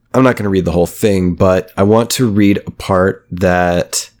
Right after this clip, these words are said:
I read when I opened it up, when I first found the book. I talked about last week how I was just, I was looking for a copy of Dune,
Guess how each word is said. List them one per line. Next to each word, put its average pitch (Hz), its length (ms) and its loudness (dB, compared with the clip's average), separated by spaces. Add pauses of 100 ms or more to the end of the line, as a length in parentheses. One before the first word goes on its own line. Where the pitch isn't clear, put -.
(640)
I 95 140 0
read 87 680 0
when 104 140 2
I 101 100 2
opened 101 300 0
it 95 100 2
up, 95 320 -2
when 95 80 0
I 85 80 2
first 90 340 -2
found 87 220 -2
the 78 60 -4
book. 78 480 -4
I 87 80 -4
talked 90 320 -4
about 82 420 -4 (760)
last 90 400 -2
week 82 220 -4
how 85 200 -2
I 82 140 -2
was 85 180 -4
just, - 400 -4 (220)
I 92 80 0
was 95 120 2
looking 104 300 0
for 85 160 -4
a 80 60 -2
copy 92 420 -2
of 76 300 -8
Dune, 90 520 0